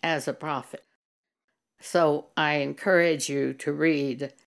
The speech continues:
the page that is attached to this podcast. Thank you for allowing me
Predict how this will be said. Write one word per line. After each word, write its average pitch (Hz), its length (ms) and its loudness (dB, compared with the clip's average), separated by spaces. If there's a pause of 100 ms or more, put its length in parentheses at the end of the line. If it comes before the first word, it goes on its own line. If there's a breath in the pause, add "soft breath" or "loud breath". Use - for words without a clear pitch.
(160)
the - 80 -4
page 180 760 0
that 156 380 -2
is 175 360 2
attached - 720 -4
to 139 300 0
this 143 340 -2
podcast. - 960 -8 (1900)
Thank 185 380 2
you 143 220 -2
for 143 260 0
allowing 143 520 0
me 131 280 -4